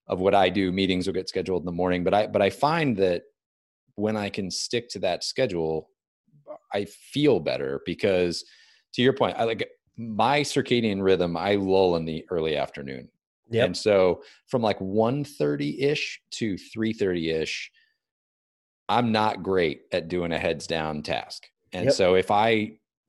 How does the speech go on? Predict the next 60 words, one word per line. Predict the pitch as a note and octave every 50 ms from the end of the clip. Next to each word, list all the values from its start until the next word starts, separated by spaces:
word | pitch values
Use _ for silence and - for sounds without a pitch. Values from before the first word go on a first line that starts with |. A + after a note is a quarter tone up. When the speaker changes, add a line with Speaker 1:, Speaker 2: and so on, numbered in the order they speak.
| _ _ -
Speaker 1:
I'm | G#2 F#2
trying | - - B2 B2+ C3 C3+ A#2
to | G2+
do | G#2 G2
a | F2+
heads | F#2 E2+ D#2 -
down | F2 E2 D#2+ D2+
task | - E2 D#2 D#2 - -
in | D#2 D#2
that | D#2 D2+ -
point, | - E2+ D#2+ D#2 D2+ D2+ - _ -
that's | G2 G2 F2 -
when | G2 F#2
I | F2
get | D#2+ E2+ E2
distracted, | - - - - F2 E2 D#2 D2+ - - D#2 D#2 D2+
when | D#2 D#2+ D#2+
I | D#2+
wind | D#2 D#2+ E2 D#2+ D#2+ D#2+
up | D#2+ D2 E2
on | D#2+ D#2
social | - - E2 D#2+ - E2+
media, | D#2 D#2 D#2 D#2 D#2 D#2+ D#2+ D#2+ D#2+ D#2+ D#2
or | D#2
when | D#2+ E2 E2+
I | E2+ E2 D#2+ D#2 - _ _ _ _ _ _ _ _ _ _ -
j-, | - -
walk | - E2 F2+ F#2 F2+ - -
around | F2+ F2 E2 E2
the | E2 D#2+
office | D#2+ D#2 - - E2+ D#2+ -
and | E2 E2 -
talk | E2 D#2 - -
to | D#2+
random | D#2+ D#2+ E2 D#2 D2+
people, | D2+ E2 D#2 D#2 - D#2 D#2 D#2 D2+ D2+
and, | D2 - -
which | G#2 F#2+ - G#2
is | G#2+ A#2
great, | - - D#2+ D2+ D#2 - _ _ _ _ _ _ _ _
culture | - - C#3 F3
Speaker 2:
Yep. | - -
Speaker 1:
building, | C2 - - D#2+ D2+ -
but | A2+ G2+ E2+ - - -
Speaker 2:
Totally. | - E3 G#2 - D#2 - -
Speaker 1:
I, | A2+ A2+ - -
I | A#2
waste | A#2 C3 B2+ B2+ -
a | A2
lot | G2 F2 D#2+
of | D#2+ -
time. | - - - _ _ _ _ _ _ _ _ _ _ _ _ _ _ _ _ -
So | - - B2+ A#2 A2 G#2 G2 -
what | - G2+ G#2+ G2+ G2+
I've | G2+ A2+ B2 B2 A#2 -
tried | - - A2 G#2 F2+
to | F2+ E2+
do | F#2+ F#2 F2+ F2+ F2
is | E2+ E2+ E2 - - _ _ _ _ _ _ -
get | G2+ G2 F2 -